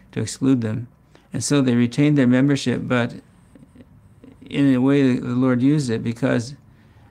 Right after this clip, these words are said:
uh, put yourself in their position, <laughs> sixty-two percent of the population of the society doesn't want you.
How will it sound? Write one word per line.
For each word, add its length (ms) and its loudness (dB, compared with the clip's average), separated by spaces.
uh, 140 -10
put 220 -2
yourself 320 0
in 100 -2
their 140 2
position, 440 -2
<laughs> 40 -2
sixty-two 500 -2
percent 320 -2
of 60 -2
the 80 -4
population 640 -4
of 80 -4
the 300 -2
society 480 -2
doesn't 260 -2
want 160 -2
you. 80 4